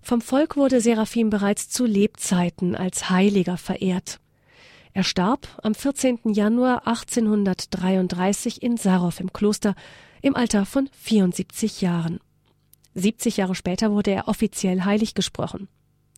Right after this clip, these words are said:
Als sein Vermächtnis notierte ein Zeitgenosse folgende Sätze:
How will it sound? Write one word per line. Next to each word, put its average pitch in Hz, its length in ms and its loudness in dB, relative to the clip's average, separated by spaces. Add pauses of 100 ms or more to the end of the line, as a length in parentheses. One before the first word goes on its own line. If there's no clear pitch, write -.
(880)
Als 233 200 0
sein 226 160 2
Vermächtnis 247 800 0
notierte 226 600 0
ein 180 160 -2
Zeitgenosse 190 800 0
folgende 185 560 0
Sätze: - 440 -6